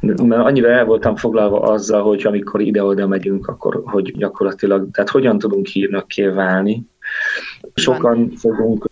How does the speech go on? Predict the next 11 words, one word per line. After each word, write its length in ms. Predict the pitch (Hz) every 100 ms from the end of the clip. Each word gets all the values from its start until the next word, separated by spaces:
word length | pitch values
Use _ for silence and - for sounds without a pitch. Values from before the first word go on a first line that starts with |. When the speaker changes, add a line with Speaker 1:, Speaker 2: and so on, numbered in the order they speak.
| _
Speaker 1:
akár 540 | 120 120 120 110 107 - - -
egy 180 | 110 -
hitvallást 560 | 123 117 120 117 120
is 140 | 120 120
tenni, 520 | 117 113 113 113 107 107 -
de 140 | - 110
a-, 300 | 110 120 110
akár 260 | 117 110
prózában, 640 | 107 120 110 113 110 110 107
vagy 120 | 101
akár, 320 | 104 107 101